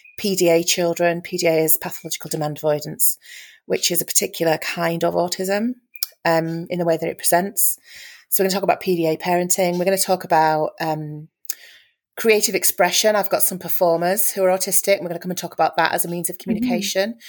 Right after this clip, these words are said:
Speaker 1: I've also got some, um, uh, people who use technology for their communication. So maybe they don't use verbal communication as their primary means of, um, communicating.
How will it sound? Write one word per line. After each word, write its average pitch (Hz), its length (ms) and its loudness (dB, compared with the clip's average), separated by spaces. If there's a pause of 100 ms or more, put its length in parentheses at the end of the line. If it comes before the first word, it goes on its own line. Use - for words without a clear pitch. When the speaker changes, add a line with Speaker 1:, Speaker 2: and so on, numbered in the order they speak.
(300)
Speaker 1:
I've - 100 -2
also 214 280 4
got - 220 0
some, 170 460 0 (100)
um, 160 460 -6 (880)
uh, - 100 2 (180)
people 185 320 -6
who 165 340 2 (320)
use 180 240 2
technology 175 600 2
for - 140 -2
their 196 100 0
communication. 214 680 0
So 180 160 2
maybe 170 340 2
they 170 160 0
don't 165 240 2
use 175 140 2
verbal 170 420 0
communication 180 600 -4
as 180 100 0
their 170 100 0
primary 170 640 -2 (300)
means 170 340 2
of, 165 280 0 (400)
um, 165 300 -6 (100)
communicating. 175 640 0